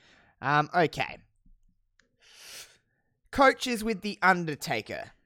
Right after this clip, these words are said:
Um, he talks to The Undertaker about Hulk Hogan destroying his bike last week in what was one of the most amazing segments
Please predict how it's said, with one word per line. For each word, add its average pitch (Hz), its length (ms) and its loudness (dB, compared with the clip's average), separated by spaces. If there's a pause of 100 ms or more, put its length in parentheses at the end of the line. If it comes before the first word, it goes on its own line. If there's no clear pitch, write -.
(120)
Um, 107 560 -8 (500)
he 110 140 -12
talks - 480 -10
to 117 240 -10
The 117 160 -8
Undertaker 117 400 -8
about 107 200 -8
Hulk 110 220 -10
Hogan 117 260 -10
destroying 107 440 -10
his 107 140 -18
bike 123 420 -6
last 131 260 -6
week 139 260 -10
in 110 220 -14
what 117 180 -8
was 107 280 -10
one 113 120 -12
of 107 140 -18
the 98 80 -18
most 98 480 -18 (300)
amazing 127 500 -4
segments 90 540 -14